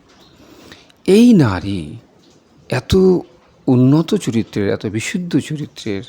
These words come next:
এবং সে দেখতেও অনেক সুন্দর ছিল। তো এই নারী কোনো পুরুষ ছাড়াই, কোনো পুরুষের সঙ্গে বিবাহ ছাড়াই সে সন্তান লাভ করলো, এবং সেই সন্তান এমন সন্তান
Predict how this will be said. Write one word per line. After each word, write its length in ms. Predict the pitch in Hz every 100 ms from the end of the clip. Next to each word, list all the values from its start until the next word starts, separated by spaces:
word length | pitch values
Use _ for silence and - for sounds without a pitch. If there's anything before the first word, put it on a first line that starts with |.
| -
এবং 220 | 127 143
সে 360 | - 160 160 - - _ _ 151
দেখতেও 340 | 110 - 262
অনেক 180 | 233 143
সুন্দর 320 | - 107 92 -
ছিল। 220 | - 151 - - _ _ _ _ - - - _ - _ -
তো 320 | 247 233 - _ _ _ _ _ _ _ _ _ _ -
এই 200 | 196 233
নারী 420 | 220 185 185 233
কোনো 320 | - 190 202 190
পুরুষ 400 | 165 165 175 -
ছাড়াই, 560 | - 123 92 92 151 285 _ _ _ _ _ _ _ _ _
কোনো 280 | 127 127
পুরুষের 340 | 120 127 120 131
সঙ্গে 240 | - 131
বিবাহ 340 | 113 104 110 135
ছাড়াই 300 | - 123 214
সে 100 | 170
সন্তান 440 | - 101 98 95
লাভ 140 | - -
করলো, 260 | 73 - 87
এবং 180 | 143 143
সেই 200 | - 196
সন্তান 360 | - 214 220
এমন 380 | 131 101 160 269
সন্তান 580 | - - 98 - 90